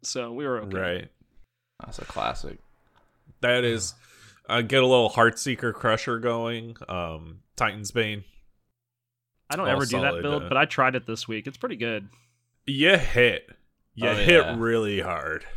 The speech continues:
Speaker 3: I, uh, but I was on the receiving end of that recently. I was playing jungle and I got a thousand, I think it was thirteen hundred damage by a knee
Speaker 2: Yeah.
Speaker 3: vault to me out of the nowhere. I was like,
Speaker 2: Yep.
Speaker 3: "Holy shit." <laughs>
Speaker 1: <laughs> Yeah.
Speaker 2: Yeah.
Speaker 1: Yeah.
Speaker 3: That's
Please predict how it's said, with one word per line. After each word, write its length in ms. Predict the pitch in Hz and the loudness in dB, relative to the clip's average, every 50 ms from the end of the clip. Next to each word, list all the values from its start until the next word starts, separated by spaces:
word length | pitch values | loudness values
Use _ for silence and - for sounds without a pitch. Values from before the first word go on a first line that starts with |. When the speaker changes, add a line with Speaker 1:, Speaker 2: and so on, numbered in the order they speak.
| - | -8
Speaker 3:
I, 240 | - 69 87 98 101 101 | -4 -2 0 0 0 0
uh, 360 | 104 104 98 95 95 92 90 90 92 | 0 0 2 2 2 2 0 -2 -2
but 100 | 104 101 | -2 0
I 100 | 85 98 110 | 2 2 2
was 100 | 113 123 | 2 2
on 100 | 123 113 | 2 0
the 80 | 104 | 0
receiving 380 | 101 92 - 107 98 92 90 90 | -2 -2 -2 -2 -2 -2 -2 -2
end 100 | 87 87 | -2 -2
of 60 | 85 | 0
that 220 | 87 87 85 80 | 0 0 0 0
recently. 420 | 82 85 82 - - 95 90 85 82 | -2 -4 -4 -6 -8 -8 -8 -8 -6
I 100 | 85 85 | -4 -4
was 120 | 85 - | -4 -4
playing 280 | - - 95 87 85 85 | -2 -2 -2 -2 -4 -4
jungle 340 | 95 87 87 87 85 85 85 | -4 -4 -2 -2 -4 -4 -4
and 80 | 85 | -4
I 80 | 85 82 | -4 -2
got 300 | 85 85 85 80 - - _ _ _ _ _ _ _ _ _ _ _ | 0 0 0 -2 -4 -8 _ _ _ _ _ _ _ _ _ _ _
a 80 | - - | -10 -8
thousand, 540 | - - - 92 95 95 98 95 98 98 98 | -4 2 4 6 6 6 6 4 0 -2 -2
I 80 | 95 | 0
think 140 | 101 113 117 | 0 0 2
it 40 | 123 | 0
was 100 | 117 113 | 0 0
thirteen 480 | - - 101 104 113 - - 135 131 110 | 0 0 0 0 0 0 -2 -4 -2 -2
hundred 440 | 101 104 104 117 131 135 139 135 | -2 -2 -2 0 0 0 0 0
damage 440 | 120 120 123 135 139 147 143 139 127 | 0 -2 -2 -2 -2 -6 -8 -8 -4
by 160 | 117 117 113 | 0 2 2
a 40 | 107 | 2
knee 140 | 104 110 120 | 0 -2 -2
Speaker 2:
Yeah. 140 | 95 135 135 | 0 0 0
Speaker 3:
vault 120 | - - - | 0 0 -2
to 60 | - | -6
me 240 | 147 147 147 156 156 | -6 -6 -6 -6 -4
out 200 | 117 104 110 120 | -4 -2 -2 -2
of 60 | 120 | -2
the 80 | 117 113 | -2 -4
nowhere. 280 | 110 120 120 127 135 | -2 -2 -2 -2 -2
I 40 | 113 | -4
was 80 | 98 98 | -4 -6
like, 100 | - - | -6 -4
Speaker 2:
Yep. 140 | 117 113 107 | -2 0 0
Speaker 3:
"Holy 140 | 82 69 | -2 -4
shit." 540 | - - - - - - 117 - - - - - - - - | -6 -12 -12 -6 -2 0 2 4 4 4 4 2 0 -2 -6
<laughs> 200 | - - - - - | -6 -6 -6 -6 -10
Speaker 1:
<laughs> 280 | - - - 123 113 | -14 -16 -12 -6 -2
Yeah. 280 | 127 127 120 151 - - - - - - - - - | 0 2 4 4 2 2 -2 -6 -10 -16 -14 -14 -10
Speaker 2:
Yeah. 180 | 87 78 78 156 | -6 -4 -4 -4
Speaker 1:
Yeah. 60 | 135 - - - - - - - - - | -4 -6 -10 -16 -18 -18 -10 -6 -4 -2
Speaker 3:
That's 200 | 117 104 - - | 0 2 2 2